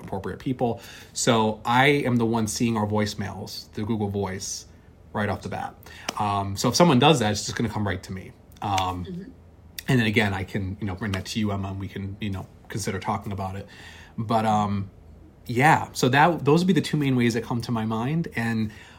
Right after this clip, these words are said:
Speaker 1: our main line, you can look it up online, but our main phone line is, uh, five one eight, five four five, four six nine one. And you can call or text that line. Um, but yeah, that would be my answer to that question.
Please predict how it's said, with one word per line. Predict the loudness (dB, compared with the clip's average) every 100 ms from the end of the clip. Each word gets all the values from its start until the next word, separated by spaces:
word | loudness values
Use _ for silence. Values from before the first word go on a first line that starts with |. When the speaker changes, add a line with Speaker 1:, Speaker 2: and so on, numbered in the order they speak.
| -2
Speaker 1:
our | 2
main | 4 6 6
line, | 6 4
you | 2
can | 0
look | 0
it | 0
up | 0
online, | 0 0 0 0 -2
but | -2 -4 -10 0
our | 2
main | 4 4 2
phone | 4 4 6
line | 4 2 0
is, | -2 -2 -2 -6 -6
uh, | -4 0
five | 4 4
one | 4 2
eight, | 0 -2 -6 -12 2
five | 2 2
four | -2 -2
five, | 0 0 0 -4 -8 -18
four | -4 -2
six | -2 -4 -6 -6
nine | -6 -6 -6
one. | -10 -14 -18 -20 -12
And | -6
you | -4
can | -4 0
call | 2 2
or | 2
text | -2 -6 -6
that | -10 -10
line. | -12 -12 -14 -16 -20 -12 -6
Um, | -4 -4 -6 -10 -14 -20 -20 -20 -18 -8
but | -2 0 0 -4 -6 -6 -12 -10
yeah, | -4 -2 -2 -6 -20 -14
that | -8 -4
would | -2
be | 0
my | 0
answer | -4 -6 -6 -8
to | -6 -6
that | -6 -8 -12 -20 -20 -16
question. | -10 -10 -8 -10